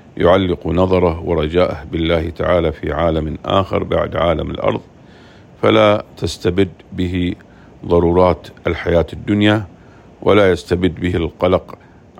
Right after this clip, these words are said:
على تحقيق جزاء سعيه في عمره القصير المحدود، أو فوات أخذه لحقه المسلوب، أو الاقتصاص ممن ظلمه، إذ أمامه يوم للعدالة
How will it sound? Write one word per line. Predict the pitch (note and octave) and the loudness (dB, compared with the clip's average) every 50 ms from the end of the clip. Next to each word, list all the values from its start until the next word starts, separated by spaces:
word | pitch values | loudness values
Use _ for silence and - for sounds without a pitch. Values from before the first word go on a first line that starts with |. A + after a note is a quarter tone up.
| - | -4
على | - F2 F2 F2+ E2+ D#2 | 0 0 2 2 2 0
تحقيق | C#2+ - D2+ - - - - F#2+ F#2 - - - - - - - - - - - | -2 -6 -10 -12 -12 -8 -2 -2 -2 -2 -4 -10 -20 -20 -20 -20 -20 -20 -20 -12
جزاء | - F2+ F2 E2+ D#2+ F2 F2 E2+ - - - E2 D#2+ D#2+ - - - | -6 -4 -4 0 2 4 4 4 2 0 -4 -6 -6 -8 -10 -14 -16
سعيه | - - - F#2+ D#2+ - - F2 E2+ E2+ E2+ E2 D#2+ | -8 -2 0 0 0 0 -2 -4 -4 -2 -2 -2 -2
في | - E2+ E2 D#2 | -4 -4 -4 -2
عمره | D#2+ F2 E2+ E2 E2 D#2+ | -2 -2 -2 -2 -2 -2
القصير | D2+ D2 - D#2+ D#2+ - - - F#2 F2+ - - E2+ | -2 -4 -6 -8 -10 -8 -4 -2 -2 -2 -2 -2 -4
المحدود، | E2+ D#2+ D#2 - - F2 E2+ F#2 F2+ F2 - - - | -4 -4 -4 -6 -8 -6 -4 -2 -2 -2 -4 -4 0
أو | F2 F2 | 2 2
فوات | D#2+ - - E2+ E2+ F2 E2 D2+ - - - - - - - - - - | 2 0 0 2 2 4 2 2 -2 -10 -20 -20 -20 -20 -20 -20 -6 -4
أخذه | - F2 - - A2 E2+ E2+ E2+ F2+ F2 E2+ | -2 -2 -2 -4 -6 -4 -4 -2 -2 -2 -2
لحقه | E2 D#2+ - - - - - - F2 F2 F2 | -2 -2 -2 -4 -4 -4 -4 -6 -4 -4 -2
المسلوب، | E2 E2 E2+ D#2+ - - - F2+ F#2+ F#2+ F#2 F#2 F#2 - - | -2 -4 -4 -6 -8 -8 -4 0 2 2 2 0 0 0 0
أو | F#2+ F2 F2 | 2 2 2
الاقتصاص | E2+ E2 - - F2+ E2+ - - F2 E2+ E2+ D#2+ - - - - - - - - - - - | 0 -2 -4 -8 -8 -8 -2 0 2 2 2 0 -4 -10 -16 -20 -20 -20 -20 -20 -18 -6 -2
ممن | - F#2 E2+ E2 D#2+ D#2 D2+ | 0 0 2 0 0 0 0
ظلمه، | E2+ F2 F2+ F2+ E2 D2+ D2 D2 - - - - - - - - - - - - | 2 2 2 2 0 -2 -6 -8 -12 -18 -20 -20 -20 -20 -20 -20 -20 -12 -4 -2
إذ | A#2 A#2 G#2 - - - | 0 0 0 -4 -6 -4
أمامه | - F2+ F#2 F#2 F#2 F#2 F2+ D#2 F2 F#2 F2+ F2+ F#2+ - - - - - - - - - - - - | -2 0 0 0 0 0 -2 -4 -4 -4 -4 -4 -4 -8 -10 -16 -20 -20 -20 -20 -20 -20 -16 -12 -8
يوم | G2+ F2+ E2 F2+ F#2+ F#2 F2+ F2 F2 F2 E2+ E2+ E2 - - - - - - - - | -4 0 4 4 4 4 4 2 0 0 0 -2 -2 -6 -8 -12 -18 -20 -18 -6 -2
للعدالة | F#2 F2 E2 D2 D2 D2+ D2 F2 F2 F2 E2 E2 E2 E2 | 0 0 0 0 -2 -2 2 2 4 4 4 2 0 -2